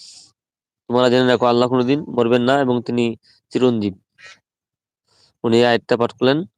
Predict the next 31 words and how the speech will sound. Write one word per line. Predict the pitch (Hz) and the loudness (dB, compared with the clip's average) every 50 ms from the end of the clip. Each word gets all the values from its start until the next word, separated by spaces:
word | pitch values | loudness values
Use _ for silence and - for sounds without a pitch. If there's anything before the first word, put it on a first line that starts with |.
| - - - - _ _ _ _ _ _ _ _ _ _ - | -20 -20 -20 -20 _ _ _ _ _ _ _ _ _ _ -6
পাঠ | 117 110 104 | -4 -4 0
করে | 113 120 | 2 2
ওয়াজ | 117 120 120 113 - | 4 2 2 -2 -4
আরম্ভ | - 117 117 113 113 | -8 -8 -6 -4 -2
করলেন। | 113 110 104 104 95 - - _ _ _ - - - - - - - - - _ _ _ _ _ _ _ _ _ _ _ _ _ _ _ _ _ _ _ _ _ | 0 0 -2 -2 -6 -10 -14 _ _ _ -8 -6 -4 -4 -4 -6 -8 -12 -16 _ _ _ _ _ _ _ _ _ _ _ _ _ _ _ _ _ _ _ _ _
তো | _ - | _ -2
আবু | 117 127 131 147 | 0 2 2 2
বকর | 151 135 - 185 185 196 208 - _ _ _ _ _ _ _ _ _ _ _ _ _ - | 2 2 2 0 0 0 -2 -6 _ _ _ _ _ _ _ _ _ _ _ _ _ -4
রাদিয়াল্লাহু | - 120 143 143 143 139 143 143 143 | 0 2 2 4 4 4 4 2 2
তাআলা | - 147 143 143 | 2 2 4 4
যখন | 143 139 147 147 139 | 4 4 4 2 2
ওয়াজ | 135 135 131 | 4 2 2
আরম্ভ | 131 131 135 135 131 | 2 2 2 2 2
করলেন, | 120 120 120 123 135 | 2 2 2 2 2
তখন | 131 120 131 147 160 180 - _ _ _ _ _ _ _ | 0 0 0 -2 -2 -6 -12 _ _ _ _ _ _ _
সমস্ত | - - 127 131 123 - - | -8 -4 -4 -4 -2 -2 -2
মানুষ | 127 123 135 151 - 151 | 0 2 2 0 2 2
আবু | 135 131 | 2 2
বকরের | 131 120 - 151 135 | 2 2 0 0 2
দিকে | 139 139 151 | 2 2 2
চলে | 147 147 135 | 2 2 2
গেল। | 131 135 151 170 214 - _ _ _ _ _ _ _ _ _ _ _ _ _ _ _ _ _ _ - | 4 4 2 0 0 -4 _ _ _ _ _ _ _ _ _ _ _ _ _ _ _ _ _ _ -4
আর | 127 113 - - | -4 -2 -2 0
উমর | 151 165 175 190 196 180 - - - _ _ _ _ _ _ _ _ _ _ _ _ _ _ - | 2 2 4 4 2 0 -2 -8 -14 _ _ _ _ _ _ _ _ _ _ _ _ _ _ -2
ফারুক | 131 139 165 165 - - | 0 2 2 0 0 0
রাদিয়াল্লাহু | 160 160 156 156 160 165 160 160 156 151 156 | 2 2 4 4 4 4 4 2 2 2 0
আনহু, | 160 156 147 147 135 139 151 - - _ _ _ _ _ _ _ _ _ _ _ _ _ _ _ _ _ _ _ _ _ _ _ _ _ _ - | 0 0 0 0 2 2 0 0 -2 _ _ _ _ _ _ _ _ _ _ _ _ _ _ _ _ _ _ _ _ _ _ _ _ _ _ -2
আবু | 139 151 156 | 0 2 4
বকর | 165 170 - - 196 196 202 190 | 4 2 2 2 2 2 2 2
রাদিয়াল্লাহু | - 190 170 165 170 165 170 | 2 2 4 4 4 4 4
আনহুর | 170 165 165 160 165 | 4 4 4 4 4